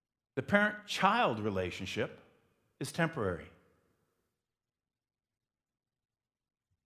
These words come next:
So my question is, why is this mentioned here in Genesis? 'Cause you gotta think about it. Work with me. Think about it. 'Cause why is this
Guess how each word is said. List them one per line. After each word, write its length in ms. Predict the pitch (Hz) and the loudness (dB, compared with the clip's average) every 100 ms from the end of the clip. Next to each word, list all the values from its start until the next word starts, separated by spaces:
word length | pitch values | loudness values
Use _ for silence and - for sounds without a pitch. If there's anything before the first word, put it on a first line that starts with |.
| _ _ _ _ _ _ _ _ _ - | _ _ _ _ _ _ _ _ _ -8
So 140 | 107 | -4
my 140 | 104 104 | 0 2
question 400 | 123 208 127 107 | 6 4 4 -2
is, 160 | 104 | 0
why 220 | 117 131 | 6 6
is 100 | 139 | 6
this 180 | 135 - | 2 -4
mentioned 340 | 135 127 127 107 | -2 -2 -4 -4
here 140 | 123 | -4
in 140 | 110 | -4
Genesis? 580 | 107 117 95 - - - - | -2 -2 -4 -10 -16 -18 -12
'Cause 120 | 123 | -2
you 40 | |
gotta 160 | 185 185 | 2 4
think 140 | 220 | 2
about 240 | 214 123 90 | 2 2 0
it. 80 | 92 | 2
Work 180 | 160 | 2
with 160 | 180 - | 2 -4
me. 80 | 95 | -6
Think 160 | 202 | -4
about 200 | 175 107 | 0 0
it. 120 | 98 - | 0 0
'Cause 260 | 135 117 - - - - - | 0 0 -10 -20 -20 -12 4
why 240 | 143 214 | 6 6
is 400 | 240 226 185 147 | 4 2 -2 4
this 280 | 185 185 | 4 4